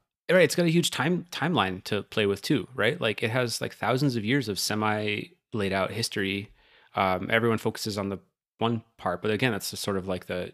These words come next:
maybe over relying too much on the one part that everyone's familiar with and not expanding out to, like, you know, the Old Republic is, like, a period of time that lasts many thousands of years before the prequel trilogy. There's gotta be so many cool stories you could tell there that wouldn't, like, affect the canon too much of everything else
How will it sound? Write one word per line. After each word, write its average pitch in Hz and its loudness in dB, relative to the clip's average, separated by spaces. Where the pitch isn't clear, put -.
maybe 92 -4
over 104 0
relying 92 -2
too 104 -6
much 95 -4
on 90 -6
the 87 -4
one 92 -2
part 90 -4
that 92 -6
everyone's 90 -6
familiar 101 -2
with 85 -8
and 87 -12
not 87 -10
expanding 85 -10
out 92 -8
to, - -18
like, - -14
you 104 -4
know, 82 -4
the 98 -2
Old 120 4
Republic 127 2
is, 101 -2
like, 104 -4
a - -12
period 101 0
of 95 -4
time 98 -2
that 95 -6
lasts 90 -4
many 92 -4
thousands 90 -6
of 87 -6
years 92 -2
before 95 -6
the - -10
prequel 123 -8
trilogy. 131 -2
There's - -20
gotta 151 -2
be 110 -4
so 143 2
many 123 2
cool - -8
stories - -8
you - -14
could - -8
tell - -6
there 101 -6
that 95 -4
wouldn't, 98 0
like, 92 -6
affect - -10
the - -10
canon 87 -4
too 90 -8
much - -10
of 92 -10
everything 90 -8
else - -8